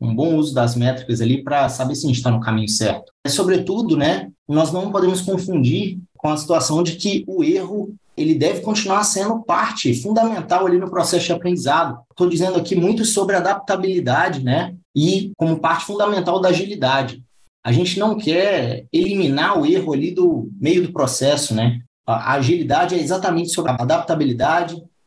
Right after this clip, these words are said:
é sobre aprendizado constante e é sobre a contínua entrega de valor para os clientes. E a gestão de riscos, ela só entra, então, para saber,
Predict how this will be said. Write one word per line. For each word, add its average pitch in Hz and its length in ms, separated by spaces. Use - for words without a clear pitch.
é 113 80
sobre 151 400
aprendizado 147 640
constante 156 920
e 151 400
é 160 80
sobre 170 280
a - 160
contínua 170 420
entrega 165 380
de 165 80
valor 151 300
para 156 140
os 156 120
clientes. 117 680
E 175 60
a 202 60
gestão 202 360
de 190 120
riscos, 180 640
ela 175 160
só 175 240
entra, 233 300
então, 170 520
para 175 200
saber, 170 600